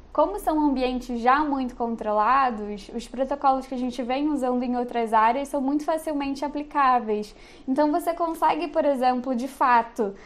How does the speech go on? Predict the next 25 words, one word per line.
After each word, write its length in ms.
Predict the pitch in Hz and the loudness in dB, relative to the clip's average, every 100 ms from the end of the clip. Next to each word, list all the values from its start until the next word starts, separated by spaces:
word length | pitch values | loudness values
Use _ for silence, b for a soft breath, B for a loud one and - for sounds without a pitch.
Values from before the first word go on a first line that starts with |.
| B - | B 0
determinar 960 | 247 247 269 269 269 254 240 285 285 | 0 2 2 2 4 2 2 4 2
o 40 | 277 | 2
caminho 720 | 320 311 285 285 294 277 240 | 2 4 4 2 2 2 0
que 140 | 240 | -4
o 40 | 254 | -6
público 520 | 262 220 233 233 247 | -4 -2 -4 -4 -8
faz, 640 | 247 262 240 226 208 196 233 | 2 4 6 4 0 -4 -2
monitorar 880 | 254 269 262 294 277 240 277 294 | 0 0 0 2 4 4 4 2
se 120 | 294 294 | -2 -6
as 120 | 294 | -4
pessoas 300 | 285 285 269 | -6 -6 -4
estão, 180 | 277 269 | -4 -4
de 100 | - | -2
fato, 260 | 262 269 | 0 0
fazendo 320 | 285 262 262 | -4 -6 -4
distanciamento 720 | 240 - 254 233 247 233 240 | -6 -6 -8 -4 -4 -4 -6
social, 720 | 247 240 - 226 214 220 202 202 B B B - | -8 -10 0 4 6 4 2 -4 B B B -2
É, 260 | 214 214 208 | 4 6 4
de 160 | 196 | -2
fato, 320 | 233 277 285 285 | 0 2 4 2
limitar 580 | 262 285 - 254 277 | 0 2 8 8 10
a 40 | 294 | 6
entrada 360 | 285 277 277 | 4 4 4
do 100 | 262 | 2
público, 880 | 262 277 277 233 220 - - 196 196 | -2 -2 -2 -2 -4 -6 -8 -8 -8